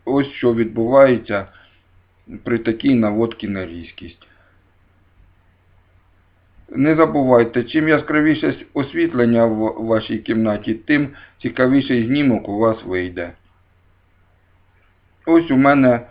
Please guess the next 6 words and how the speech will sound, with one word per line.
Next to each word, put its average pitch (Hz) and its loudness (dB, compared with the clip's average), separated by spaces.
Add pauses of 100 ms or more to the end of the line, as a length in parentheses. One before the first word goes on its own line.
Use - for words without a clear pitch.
(400)
е, - -6 (380)
вийшов 131 2
ось 113 0
такий 131 0
цікавий 117 2
сірник 139 -2